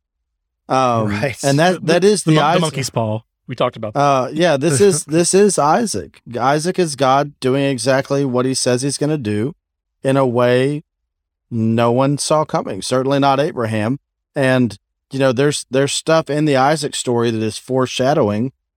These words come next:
Speaker 1: um, God's only beloved, you know, only unique, one of a kind, uh, beloved son, uh, in the New Testament. Uh, and so we'll, we'll talk more about that, you know, I'm sure when we get to Genesis twenty-two next year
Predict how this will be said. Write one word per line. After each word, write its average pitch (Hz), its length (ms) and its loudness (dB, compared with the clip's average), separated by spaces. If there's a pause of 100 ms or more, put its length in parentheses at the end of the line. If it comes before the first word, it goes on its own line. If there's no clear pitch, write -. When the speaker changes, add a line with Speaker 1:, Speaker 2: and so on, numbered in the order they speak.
(240)
Speaker 1:
um, 110 480 0 (200)
God's 147 540 0
only 107 540 -4 (260)
beloved, 107 400 0
you 143 80 -4
know, 117 160 0
only 117 240 0
unique, 110 480 -4
one 113 220 -2
of 101 80 -4
a 104 40 -6
kind, 107 460 -2 (460)
uh, 104 180 0
beloved 113 460 -2
son, 107 560 -2
uh, 110 180 -2
in 123 80 0
the 127 80 0
New 139 140 -2
Testament. 104 640 -4
Uh, 107 440 -2
and 120 160 -4
so 117 140 -2
we'll, 139 160 -2
we'll 131 160 -2
talk 120 220 -2
more 123 140 0
about 110 200 -2
that, 120 260 -2
you 131 80 -6
know, 113 140 0
I'm 104 80 -2
sure 113 220 -4
when 110 160 0
we 107 60 -2
get 104 140 -4
to 104 60 -8
Genesis 104 400 -6
twenty-two 104 460 -4
next 101 360 -6
year 98 240 -4